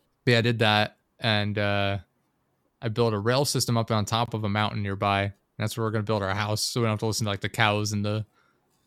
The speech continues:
<laughs> and the chickens and stuff, and the rail system leads right down to, like, our storage hut. And, uh, I think I cleared the area out,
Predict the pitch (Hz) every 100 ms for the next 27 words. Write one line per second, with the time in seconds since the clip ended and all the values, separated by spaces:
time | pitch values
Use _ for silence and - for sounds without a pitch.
0 | _ - - 143 123 117 - 110 107 101
1 | 104 98 104 98 - 101 98 104 101 -
2 | 101 101 101 107 101 98 101 107 107 104
3 | - 107 104 107 - 110 - _ _ _
4 | _ _ _ _ - 104 98 98 98 107
5 | 180 120 - 160 185 180 143 160 139 -
6 | 98 127